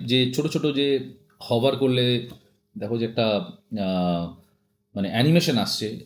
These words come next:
মানে, ছবিটা একটু বড় হয়ে যাচ্ছে ওই বক্সের মধ্যে, এই সমস্ত কিছু ইন্টারঅ্যাকশন কিন্তু ডিজাইন করা হয়েছে through এআই টুল দিয়ে।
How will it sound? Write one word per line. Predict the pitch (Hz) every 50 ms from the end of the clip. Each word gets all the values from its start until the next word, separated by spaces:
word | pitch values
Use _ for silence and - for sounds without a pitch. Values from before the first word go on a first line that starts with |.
| _ -
মানে, | 101 101 98 - -
ছবিটা | - 123 117 117 123
একটু | 113 - - 120 104
বড় | 101 127 151 165
হয়ে | 151 123 107
যাচ্ছে | 104 92 - - - 127 123
ওই | 123 117 107 104
বক্সের | 117 131 131 - 151 127
মধ্যে, | 113 98 92 87 85 131 143 - -
এই | 127 131
সমস্ত | 127 131 - 190 202 220 220 220 - 175
কিছু | 151 156 160 151
ইন্টারঅ্যাকশন | 127 120 120 123 120 113 - - 135 127 120
কিন্তু | 120 123 135
ডিজাইন | 117 98 87 92 92 104 113
করা | 104 107 107 104
হয়েছে | 104 104 101 127 165 175
through | 175 - - - 147 165 - -
এআই | 87 85 87 87 107 117 - - - _ _ _ _ _ _ -
টুল | 156 131 107 90
দিয়ে। | 78 65 - 60